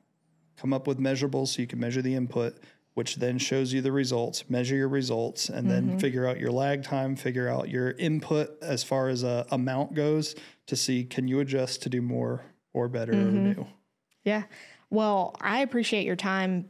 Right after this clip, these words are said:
Speaker 2: um, because you're one of the busiest people I know.
Speaker 1: <laughs> No.
Speaker 2: Um, I know that 'cause I live with you. And even if you're not busy, you make yourself busy.
Speaker 1: I look busy at least.
Speaker 2: <laughs>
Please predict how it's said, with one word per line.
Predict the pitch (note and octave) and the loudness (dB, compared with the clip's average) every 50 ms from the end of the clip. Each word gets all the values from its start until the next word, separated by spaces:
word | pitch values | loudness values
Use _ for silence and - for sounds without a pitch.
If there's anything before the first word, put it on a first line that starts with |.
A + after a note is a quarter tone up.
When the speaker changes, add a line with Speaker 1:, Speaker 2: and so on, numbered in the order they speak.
| - - - - | -10 -10 -4 -2
Speaker 2:
um, | F#3+ F#3 F3 F3 F3+ F3+ | 0 0 0 0 0 0
because | F3 F#3+ F#3+ - G3+ F3 F3 E3+ F3 F3 F3+ - - - - | 0 -2 -2 0 0 0 2 2 0 0 -2 -2 -4 -6 -4
you're | - F3+ F#3 F#3 | -2 0 0 2
one | F3+ F#3+ F#3 F#3 | 2 2 2 2
of | F#3 | 0
the | F3 | 0
busiest | F3 F#3 F3 F3 F3+ F3+ - | 0 0 0 0 0 -2 -2
people | - F3+ - - - | -4 -4 -2 -2 -2
I | - | -2
know. | F3 - E3+ A3 - - | -2 0 -2 -2 -4 -6
Speaker 1:
<laughs> | _ - - | _ -8 -6
No. | - - - - - - - - - - | -4 -4 -6 -6 -8 -12 -18 -20 -10 -4
Speaker 2:
Um, | F#3 F#3 F3 F3 F3+ F#3 - F3+ F#3 - - - - _ - | -2 -2 0 0 -2 -2 -4 -4 -6 -8 -12 -20 -20 _ -4
I | G3 | 0
know | F#3+ F#3 F3+ | 0 2 2
that | E3+ G3 F#3 - | 2 0 0 0
'cause | - F#3+ F#3 | 0 0 0
I | F#3+ | 0
live | F#3 - - | 0 0 0
with | F3+ F#3+ - | -2 -2 -2
you. | - C4+ D4 - - _ _ _ _ _ _ _ _ _ _ - | -2 -2 -4 -6 -14 _ _ _ _ _ _ _ _ _ _ -2
And | G3 G3+ | 2 2
even | G#3 G#3 G#3 G#3 | 4 4 4 2
if | G3 G#3 | 2 2
you're | G3 | 0
not | F#3 F3+ F3 F3 | 2 2 0 2
busy, | F#3+ A3 G#3+ A3+ | 0 2 2 2
you | G#3+ F#3+ F3+ | 2 2 2
make | F3 F3+ G3 - | 2 2 0 0
yourself | A3 F#3 - F#3 F3+ - | 0 0 0 0 0 0
busy. | F#3 F#3 F#3+ A3+ A#3+ C4 - - | 0 0 2 2 0 0 -2 -2
Speaker 1:
I | B2+ | -2
look | A#2+ C#3+ F3 E3+ F3 | 0 2 0 0 0
busy | - B2+ A#2+ A#2+ A#2+ | -2 -2 -2 -2 -4
at | A#2 A2+ | -6 -6
least. | - A#2 A#2 A2 - - - - | -6 -6 -6 -6 -8 -10 -12 -14
Speaker 2:
<laughs> | - | -18